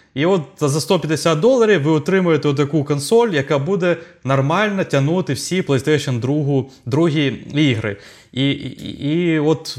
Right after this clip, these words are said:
от так воно йде. І, звісно, все, що нижче, теж воно буде тягнути. Але, я не знаю, як на мене, можна трошки почекати і купити вже китайську консоль з, е, емулятором П С чотири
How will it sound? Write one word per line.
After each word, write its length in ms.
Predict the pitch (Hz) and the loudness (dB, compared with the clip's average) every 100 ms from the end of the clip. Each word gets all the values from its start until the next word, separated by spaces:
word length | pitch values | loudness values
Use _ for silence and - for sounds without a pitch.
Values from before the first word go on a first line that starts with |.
| 117 | -6
от 60 | 135 | -2
так 200 | 156 156 | -2 -2
воно 220 | 156 160 | 0 0
йде. 420 | 143 123 104 98 - | 2 2 2 -2 -4
І, 100 | 127 | -2
звісно, 360 | 135 214 - | 0 -2 -2
все, 220 | 131 - 143 | -2 0 0
що 140 | 135 | 0
нижче, 320 | 139 170 - | 0 -2 -2
теж 240 | - 139 113 | -2 0 0
воно 160 | 123 | -4
буде 220 | 113 120 | -4 -6
тягнути. 540 | 113 127 113 101 98 92 - - - - _ _ | -4 -4 -4 -6 -8 -14 -18 -20 -20 -20 _ _
Але, 580 | 113 156 196 190 175 156 139 | 0 2 4 4 4 2 0
я 80 | 143 | -4
не 60 | |
знаю, 180 | 131 131 | -2 0
як 160 | 139 139 | 0 0
на 60 | |
мене, 280 | 151 180 160 | -2 -2 -2
можна 260 | 139 135 135 | -2 -2 -2
трошки 340 | - 139 139 | -2 -4 -4
почекати 720 | 131 135 - 160 170 - 120 - - _ | -4 -4 -2 0 -2 0 -2 -2 -18 _
і 60 | 120 | -6
купити 400 | 135 156 147 139 | -2 -2 0 0
вже 140 | 135 | -2
китайську 460 | 135 - 143 139 123 | -4 -2 -2 -2 -4
консоль 580 | 135 - 160 170 135 | -4 0 0 2 0
з, 200 | 117 107 | -2 -2
е, 500 | 123 120 120 120 117 110 - | 2 2 2 2 0 -4 -6
емулятором 600 | 127 147 147 147 143 127 | -2 0 2 2 0 -2
П 200 | 113 139 | 2 2
С 120 | 131 - | 2 0
чотири 600 | 135 165 180 156 107 | 0 2 4 4 0